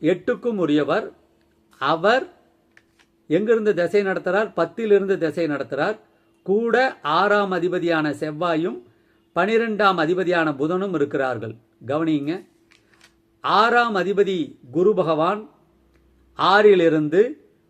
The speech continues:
வக்ரம் பெற்று ஐந்தாம் பார்வையாக திசாநாதனை பார்க்கிறார். அப்ப ஆறு, எட்டு,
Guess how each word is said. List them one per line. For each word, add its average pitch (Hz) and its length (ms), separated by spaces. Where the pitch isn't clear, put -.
வக்ரம் 180 480
பெற்று 165 420
ஐந்தாம் 214 480
பார்வையாக 160 520
திசாநாதனை 165 720
பார்க்கிறார். 110 500
அப்ப 170 180
ஆறு, 202 520
எட்டு, 175 360